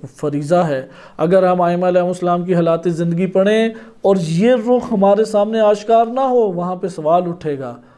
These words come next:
अगर वो इमाम हैं तो उन्होंने इमामत को निभाया या नहीं निभाया? अगर नहीं निभाया तो मासूम ना हुए, निभाया तो कैसे निभाया?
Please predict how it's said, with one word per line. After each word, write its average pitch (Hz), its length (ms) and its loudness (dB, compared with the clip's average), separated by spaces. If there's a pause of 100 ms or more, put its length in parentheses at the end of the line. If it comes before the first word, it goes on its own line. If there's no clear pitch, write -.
(480)
अगर 175 260 2
वो 220 160 4
इमाम 190 540 0
हैं 202 200 0
तो 208 100 -4
उन्होंने 208 340 -2
इमामत 196 400 0
को 220 100 0
निभाया 196 400 2
या 226 160 0
नहीं 240 140 -4
निभाया? 196 540 0 (800)
अगर 180 220 2
नहीं 233 200 0
निभाया 240 340 2
तो 247 120 -6
मासूम 220 360 0
ना 277 120 -2
हुए, 247 260 -2 (920)
निभाया 196 460 4
तो 285 140 -8
कैसे 339 300 -6
निभाया? 233 480 -4